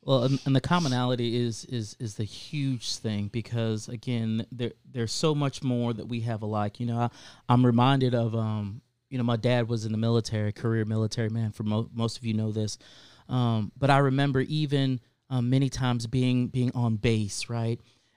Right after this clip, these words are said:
And, um, as, as children, we didn't know what was going on many times 'cause our parents were deployed. They were, they were busy. They were, they were doing what they were doing. But,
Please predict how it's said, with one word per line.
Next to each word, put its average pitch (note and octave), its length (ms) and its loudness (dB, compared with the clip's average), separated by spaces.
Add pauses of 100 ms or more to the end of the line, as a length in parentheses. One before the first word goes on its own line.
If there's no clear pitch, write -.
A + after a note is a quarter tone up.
And, A#2+ 180 4
um, G#2+ 480 2
as, A#2+ 240 2
as A2+ 160 2
children, D3 640 2
we F#3+ 160 6
didn't D3 280 4
know D3 300 4
what B2+ 320 4
was B2+ 180 2
going B2 320 2
on A#2+ 280 2
many A#2 200 0
times A#2 320 -4
'cause A2+ 160 -4
our A#2 140 4
parents B2 420 -2
were A2 120 -2
deployed. B2 600 -2
They A2+ 120 0
were, G#2+ 140 -2
they B2+ 100 -8
were G#2+ 100 -4
busy. C#3 400 2
They C3 120 0
were, A#2 120 -2
they A#2+ 140 0
were A2+ 100 0
doing C3 240 0
what A#2+ 140 -2
they B2 100 -2
were A2+ 120 -4
doing. C#3 380 0
But, A#2+ 200 2